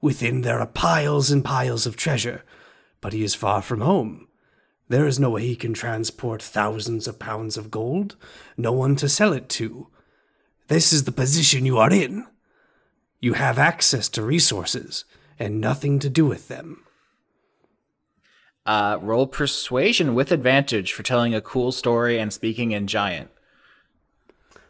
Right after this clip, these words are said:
Speaker 1: Okay, let's see. I got a minus one here. Uh, I got, let's see, a seven for the first roll and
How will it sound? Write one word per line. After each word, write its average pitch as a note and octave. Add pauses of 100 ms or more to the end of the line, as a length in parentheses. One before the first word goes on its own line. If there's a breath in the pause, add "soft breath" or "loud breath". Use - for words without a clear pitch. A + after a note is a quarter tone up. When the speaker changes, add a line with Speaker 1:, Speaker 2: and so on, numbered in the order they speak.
(140 soft breath)
Speaker 1:
Okay, C#3+
let's C#3+
see. C3+
I A2+
got A#2+
a A#2
minus B2+
one F#3+
here. G#3+ (540 loud breath)
Uh, C3+ (140)
I C3
got, C3 (180)
let's C3
see, A#2+
a A2+
seven C#3
for B2+
the A#2+
first -
roll E3
and C3